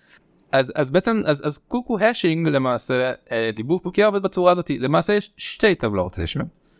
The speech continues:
אה, ולכל אחד יש השינג פונקשן אחר. מה קורה אם אני רוצה עכשיו להכניס בעצם משהו לתוך, אה, לתוך טבלת הגיבוב שלי? אז אני אנסה להכניס את זה לטבלה הראשונה. אם התא שעליו אני מנסה לייעד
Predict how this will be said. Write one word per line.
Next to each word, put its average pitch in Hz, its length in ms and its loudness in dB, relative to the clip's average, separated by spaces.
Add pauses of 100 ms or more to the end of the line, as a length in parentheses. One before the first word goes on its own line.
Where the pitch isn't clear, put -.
(360)
אה, 110 60 -2 (580)
ולכל 117 260 4
אחד 190 160 2
יש - 280 -8
השינג 170 260 -4
פונקשן 143 360 0
אחר. 113 260 -4 (480)
מה 151 120 4
קורה 139 180 2
אם 139 40 0
אני 143 60 -8
רוצה 139 200 -4
עכשיו 139 140 0
להכניס 143 460 0
בעצם 123 320 0
משהו 113 280 2
לתוך, 101 300 -2 (200)
אה, 101 320 0
לתוך 107 220 -4
טבלת 101 380 -2 (100)
הגיבוב 92 600 -2
שלי? 247 220 -2 (540)
אז 120 360 0 (160)
אני 113 120 0
אנסה 120 160 0
להכניס 175 160 2
את - 20 -8
זה 165 80 2
לטבלה 131 280 2
הראשונה. 113 340 -2 (220)
אם 185 240 2
התא 160 400 2
שעליו 139 300 0
אני 131 80 -4
מנסה 127 380 -2
לייעד 110 480 0